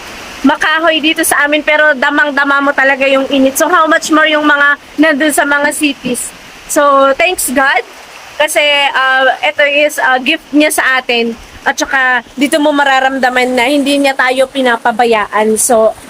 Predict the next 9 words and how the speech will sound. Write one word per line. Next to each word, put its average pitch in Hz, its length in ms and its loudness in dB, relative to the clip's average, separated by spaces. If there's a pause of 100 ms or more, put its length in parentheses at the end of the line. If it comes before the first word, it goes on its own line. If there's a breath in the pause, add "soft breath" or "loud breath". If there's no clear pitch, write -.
praise 311 480 0
God 247 400 2
always. 233 720 2 (400)
So, 285 160 0
ayan. 294 480 2 (2500)
Happy 320 400 -4
to 320 160 0
show 349 320 2
you. 320 240 2